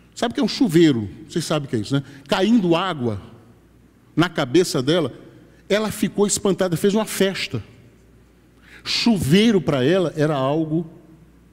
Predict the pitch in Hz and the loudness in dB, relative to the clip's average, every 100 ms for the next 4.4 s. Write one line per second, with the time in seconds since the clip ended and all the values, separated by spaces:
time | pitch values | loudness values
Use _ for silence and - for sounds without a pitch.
0 | _ 120 175 - - - 165 147 - - | _ 2 2 2 -4 -2 0 0 -4 -6
1 | 107 92 - - - - - - _ _ | -10 -12 -20 -20 -20 -20 -20 -20 _ _
2 | _ _ _ _ _ _ _ _ _ _ | _ _ _ _ _ _ _ _ _ _
3 | _ _ _ _ _ - 135 151 139 - | _ _ _ _ _ 2 4 4 2 0
4 | 156 151 139 - | 0 0 -4 -10